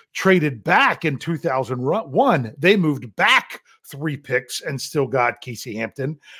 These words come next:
They got a fourth and a sixth for that, and that was from sixteen to nineteen. And this was from seven, you know, fourteen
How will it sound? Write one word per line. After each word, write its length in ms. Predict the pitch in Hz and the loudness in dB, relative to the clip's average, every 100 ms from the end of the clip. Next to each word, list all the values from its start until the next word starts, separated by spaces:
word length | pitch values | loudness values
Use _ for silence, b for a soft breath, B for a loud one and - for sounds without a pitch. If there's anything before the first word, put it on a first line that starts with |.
| B - | B 4
They 180 | 202 | 4
got 200 | 330 240 | 6 2
a 60 | 160 | 2
fourth 380 | - 170 175 143 | -2 0 0 0
and 120 | 135 | -6
a 40 | |
sixth 460 | - - 277 277 - | -8 -8 -8 -10 -16
for 120 | - 123 | -10 -8
that, 260 | 104 92 | -8 -8
and 100 | 110 | -2
that 180 | 160 294 | 0 2
was 160 | 202 - | 0 0
from 260 | 170 151 | 0 -2
sixteen 640 | - - 202 - - 175 143 | -2 -4 -6 -8 -8 -6 -4
to 80 | 127 | -4
nineteen. 680 | 156 254 214 - 95 - _ B B | -4 -4 -6 -12 -16 -20 _ B B
And 140 | 131 127 | -4 2
this 200 | 190 - | 2 2
was 180 | 175 - | -2 0
from 200 | 151 135 | -2 0
seven, 440 | - 180 151 165 | 2 4 4 -2
you 120 | 170 131 | -2 -2
know, 120 | 113 _ | -2 _
fourteen 680 | 196 269 277 170 147 147 | 2 2 2 -4 -2 -4